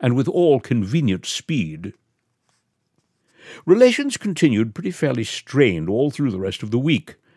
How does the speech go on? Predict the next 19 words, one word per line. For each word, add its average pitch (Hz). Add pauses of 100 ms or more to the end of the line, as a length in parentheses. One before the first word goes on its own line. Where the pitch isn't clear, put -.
(340)
There 190
was 180
a 170
frigid 165
detachment 110
in 123
the 143
way 160
the 143
man 135
brought 117
me 104
my 107
dollop 120
of 113
tea 180
in 92
the 82
morning. 80